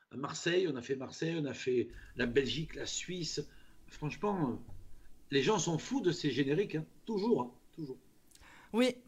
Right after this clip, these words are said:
Speaker 2: et on les a pas oubliés, hein. Euh, donc, une autre
Speaker 1: Ouais, je
Speaker 2: question.
Speaker 1: sais.
Speaker 2: Vous avez côtoyé Claude François. Donc, vous êtes parti en tournée avec, euh, Claude François.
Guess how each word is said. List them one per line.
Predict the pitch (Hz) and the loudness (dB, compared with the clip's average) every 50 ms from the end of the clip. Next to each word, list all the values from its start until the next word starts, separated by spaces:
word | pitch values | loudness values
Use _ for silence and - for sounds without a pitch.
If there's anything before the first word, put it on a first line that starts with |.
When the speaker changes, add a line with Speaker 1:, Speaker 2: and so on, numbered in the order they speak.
| - - - - | -20 -18 -8 0
Speaker 2:
et | - 185 180 175 175 | 2 4 6 8 8
on | 165 165 180 | 6 6 6
les | 170 170 165 139 165 | 4 4 4 4 4
a | 156 | 4
pas | 139 240 | 6 6
oubliés, | 254 247 220 247 254 220 240 196 147 143 | 6 6 4 2 2 4 4 4 4 4
hein. | 165 202 - - - - - - - - - - - - - _ - | 0 -2 -6 -14 -20 -20 -20 -20 -20 -18 -18 -18 -18 -20 -10 _ 2
Euh, | 180 196 196 196 185 170 - - | 6 6 8 8 8 6 6 4
donc, | 185 220 285 262 185 139 - - - - - - | 4 4 6 6 4 2 0 -6 -6 -6 -6 0
une | 190 220 254 | 4 6 6
autre | 269 269 - - - | 6 4 2 0 4
Speaker 1:
Ouais, | 262 - 170 | 6 8 8
je | 151 | 8
Speaker 2:
question. | 156 285 196 147 | 8 8 6 6
Speaker 1:
sais. | 143 - - - - _ _ - - | 4 2 -2 -12 -20 _ _ -16 -6
Speaker 2:
Vous | - 165 220 208 | -2 2 6 10
avez | 262 254 294 285 | 10 10 10 8
côtoyé | 285 277 269 - 294 277 302 330 | 4 2 4 6 6 6 6 6
Claude | - - 294 277 - | 2 0 0 0 0
François. | - - 247 226 233 - - 196 175 151 139 139 - - _ _ _ _ _ _ - | 0 2 2 2 4 2 2 4 4 4 4 2 -2 -16 _ _ _ _ _ _ -6
Donc, | - 147 139 135 | -4 -4 -4 -4
vous | 151 151 185 | -2 0 0
êtes | 180 180 | 0 2
parti | - 190 196 - - 240 | 2 0 0 2 2 2
en | 220 202 | 2 2
tournée | - - 196 170 180 156 143 135 123 123 123 - - | 2 0 0 0 2 2 4 2 2 0 -2 -4 -2
avec, | 131 127 139 135 - 156 | 0 0 0 0 0 0
euh, | 123 120 | -2 -2
Claude | - - 123 - | -2 -4 -8 -8
François. | - - 147 160 - - 226 240 277 320 | -6 -6 -6 -6 -2 2 2 4 4 2